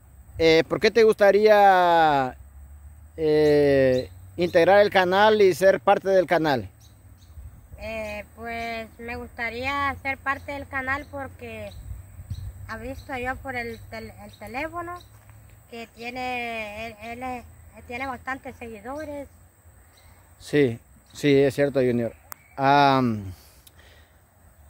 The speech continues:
Speaker 1: pues, eh, Junior, pues ya hablando, cambiando el tema, te hemos seguido hasta aquí, hasta esta parte de, del río, ¿verdad?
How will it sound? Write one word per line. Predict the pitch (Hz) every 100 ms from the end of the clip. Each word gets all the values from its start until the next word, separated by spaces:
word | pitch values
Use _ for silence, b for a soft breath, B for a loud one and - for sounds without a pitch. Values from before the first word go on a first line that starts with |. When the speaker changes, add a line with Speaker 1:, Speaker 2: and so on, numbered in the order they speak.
| _ _ _
Speaker 1:
pues, | 156 165 147 165
eh, | 156 151 147 135
Junior, | 175 190 180
pues | 139 160
ya | 156 175
hablando, | 170 175 180 170 -
cambiando | 147 147 165 170 165
el | 151
tema, | 160 175 170 151
te | 147
hemos | 160 175
seguido | 147 151 156 175
hasta | 156 - 139
aquí, | 156 170
hasta | 156 143 147
esta | 165
parte | 139 165 156 165
de, | 156 151 139 131 123
del | 123 123
río, | 156 196 170
¿verdad? | 139 143